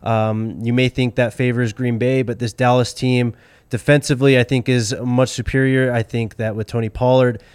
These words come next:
Zeke is gonna be coming back. They're gonna run, run the ball well.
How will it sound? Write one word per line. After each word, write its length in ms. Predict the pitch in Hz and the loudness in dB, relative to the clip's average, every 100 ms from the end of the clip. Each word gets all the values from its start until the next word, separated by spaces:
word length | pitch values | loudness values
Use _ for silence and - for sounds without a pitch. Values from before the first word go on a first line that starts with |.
| _ 113 | _ -2
Zeke 240 | 135 147 | 0 2
is 100 | 135 | 2
gonna 140 | 139 | 2
be 100 | 135 | 0
coming 240 | 127 135 127 | 0 0 2
back. 220 | 123 123 | 2 0
They're 100 | 120 | -2
gonna 180 | 117 117 | -4 -2
run, 380 | 117 123 123 123 | 2 2 0 -2
run 240 | - 123 123 | -4 0 0
the 60 | |
ball 260 | 107 120 120 | 2 2 4
well. 300 | 120 120 110 | 4 2 0